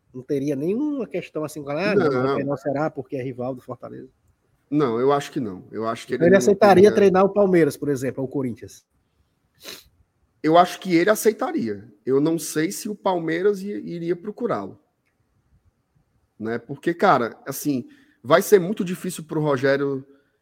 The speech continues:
Speaker 2: se desassociar do São Paulo. Assim,
Speaker 1: É.
Speaker 2: principalmente na, ali no Sudeste. Né? Acho muito, muito, muito difícil que isso aconteça.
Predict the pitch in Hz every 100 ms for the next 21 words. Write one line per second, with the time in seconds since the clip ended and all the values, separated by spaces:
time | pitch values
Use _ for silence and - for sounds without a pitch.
0 | _ - - 143 139 143 143 143 - 135
1 | 123 120 - 135 - 101 101 _ _ _
2 | _ _ 107 - 104 98 101 _ _ _
3 | _ _ _ _ - 165 160 160 160 156
4 | 160 151 147 156 156 151 147 107 - -
5 | - _ _ _ _ _ _ - 107 107
6 | 107 - 156 135 139 147 147 131 127 131
7 | 127 123 113 - 117 117 - _ _ _
8 | _ _ _ _ - 143 135 143 143 151
9 | 147 104 -